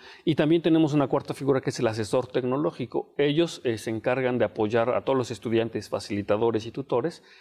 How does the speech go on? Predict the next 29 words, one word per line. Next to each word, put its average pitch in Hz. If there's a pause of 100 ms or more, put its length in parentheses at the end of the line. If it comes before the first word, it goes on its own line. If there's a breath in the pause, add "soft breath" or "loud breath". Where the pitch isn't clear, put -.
(100)
en 123
resolver 127
cualquier 123
atorón 113
tecnológico 101
que 113
hubiera. 101
No 110
puedo 110
subir 104
un 101
archivo, 117
se 107
me 101
perdió, 107 (360 loud breath)
etcétera, 101
¿no? 147
O -
sea, 127
siempre 131
pasan 113
algunos 107
detalles. 107 (220 loud breath)
Entonces, 139
estas 160
cuatro 147
figuras 127
están 113
ahí. 98